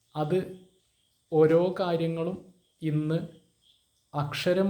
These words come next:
പ്രതി അതുപോലെ തന്നെ നടക്കുന്നും ഉണ്ട്, യാതൊരു വ്യത്യാസവും ഇല്ലാതെ. സെമിറ്റിക് മതങ്ങളുടെ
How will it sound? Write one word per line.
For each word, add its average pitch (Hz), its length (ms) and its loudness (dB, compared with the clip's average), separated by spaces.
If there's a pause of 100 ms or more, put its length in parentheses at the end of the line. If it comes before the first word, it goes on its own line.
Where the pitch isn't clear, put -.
പ്രതി 165 280 0 (760)
അതുപോലെ 151 560 2
തന്നെ 165 260 0 (880)
നടക്കുന്നും 170 840 0 (540)
ഉണ്ട്, 131 220 2 (1800)
യാതൊരു 170 520 2 (300)
വ്യത്യാസവും 156 720 0
ഇല്ലാതെ. 117 400 0 (2000)
സെമിറ്റിക് 165 600 0
മതങ്ങളുടെ 175 640 2